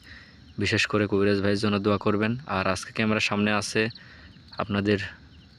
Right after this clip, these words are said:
ভালোবাসার প্রিয় পরিচিত মুখ আজিম কবিরাজ ভাই এবং জাহাঙ্গীর ভাই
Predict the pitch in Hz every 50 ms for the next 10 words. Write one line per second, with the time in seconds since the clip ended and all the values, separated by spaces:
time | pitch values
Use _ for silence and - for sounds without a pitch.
0 | - - - - 92 95 101 101 104 - - 104 98 - 107 104 98 - 104 98
1 | - - 101 101 104 101 101 101 - - - - - - - - 95 98 98 98
2 | 104 101 98 98 95 92 101 98 95 95 104 110 - - - - - - - -
3 | - 98 98 101 101 95 101 101 95 104 104 107 101 95 98 98 101